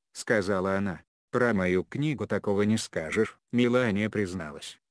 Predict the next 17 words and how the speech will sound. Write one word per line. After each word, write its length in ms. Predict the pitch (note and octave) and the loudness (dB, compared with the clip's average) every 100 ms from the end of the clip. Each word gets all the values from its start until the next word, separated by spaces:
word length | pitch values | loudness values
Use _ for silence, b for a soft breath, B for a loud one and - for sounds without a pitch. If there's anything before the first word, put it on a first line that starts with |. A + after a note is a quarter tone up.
| - | -16
что, 280 | - C#3 | 2 4
будучи 480 | A2 G#2+ A#2 C3+ B2+ | 4 2 0 -2 -4
коллегой 540 | - G2 F#2+ G2 F#2+ G2 | -2 0 2 2 2 0
Коми 280 | G#2 G2+ | 0 0
Папперу, 640 | G#2 B2 A2 - A2 D#2+ - _ - | 0 -2 -2 -2 -6 -8 -14 _ -2
она 320 | B2 A#2 A#2+ | 2 4 4
ему 220 | A2+ B2+ | 4 2
сочувствует. 880 | A#2+ A2 - - - - D#2 D2+ - _ | 0 -2 -4 -8 -12 -12 -12 -12 -16 _
Очевидно, 800 | - G#2+ - G#2+ F2+ F2 F2+ G#2 - _ | -2 0 0 -2 -2 -2 -2 -4 -6 _
что 260 | - - G#2 | -8 0 2
он 120 | G#2+ | 4
очень 420 | A#2+ G2+ - G#2 | 2 -2 -2 -2
старался 640 | - - A2 G2 G2+ - F#2+ | 0 2 2 2 0 0 0
добавить 500 | G2 F2 G#2 A#2+ - | 2 2 2 2 -2
в 100 | - | -2
книгу 380 | A#2 A2+ G#2+ | 2 2 2
яда, 520 | A2+ C3 B2 F2 E2+ | 0 0 0 -2 -6